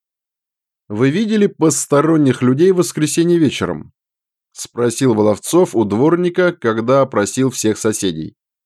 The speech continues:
"Я как раз снег лопатой сгребал",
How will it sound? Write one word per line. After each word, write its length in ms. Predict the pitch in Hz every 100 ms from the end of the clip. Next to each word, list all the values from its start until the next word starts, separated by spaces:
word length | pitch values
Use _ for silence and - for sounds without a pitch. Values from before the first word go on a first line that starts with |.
| _ _ _ _ _ _ _ _ _ _ _ _
"Я 340 | 95 131 220
как 220 | 190 190
раз 260 | 151 208 180
снег 460 | - 143 202 233 -
лопатой 560 | 190 190 185 175 131
сгребал", 680 | 92 85 127 160 147 87 82